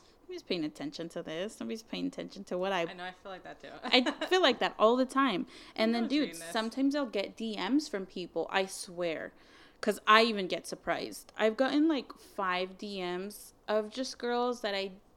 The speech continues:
Speaker 1: maybe met in high school, barely even know, are like, "I needed to see this."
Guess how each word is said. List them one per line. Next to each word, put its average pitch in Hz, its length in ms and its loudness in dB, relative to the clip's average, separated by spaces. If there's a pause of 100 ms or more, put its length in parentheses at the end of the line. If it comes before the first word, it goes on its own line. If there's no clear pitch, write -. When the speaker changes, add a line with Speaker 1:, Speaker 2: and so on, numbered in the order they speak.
(200)
Speaker 1:
maybe 208 340 -4
met 214 220 -4
in 208 120 -8
high 202 200 -10
school, 196 500 -4
barely 220 500 0
even 226 340 -4
know, 165 420 -4 (520)
are 208 120 0
like, 196 300 0 (260)
"I 196 80 4
needed 190 320 -2
to 190 100 -6
see - 220 -10
this." - 480 -12